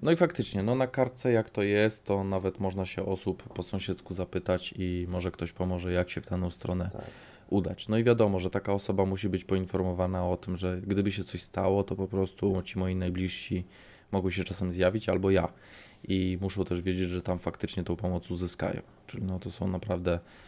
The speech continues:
Speaker 1: e, bliscy, bliscy nam ludzie. No i warto, żeby to było w razie apokalipsy zombie ludzie, którzy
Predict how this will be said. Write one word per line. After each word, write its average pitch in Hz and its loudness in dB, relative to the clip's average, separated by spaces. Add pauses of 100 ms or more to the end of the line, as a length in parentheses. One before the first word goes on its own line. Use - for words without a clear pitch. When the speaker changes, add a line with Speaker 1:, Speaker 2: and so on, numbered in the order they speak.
(220)
Speaker 1:
e, 87 0
bliscy, 92 -2
bliscy 92 -2
nam 90 0
ludzie. 92 0
No 92 -2
i 90 -2
warto, 98 4
żeby 95 2
to 92 -2
było 92 2
w 90 -6
razie 90 2
apokalipsy 92 -2
zombie 92 2
ludzie, 90 2
którzy 90 -2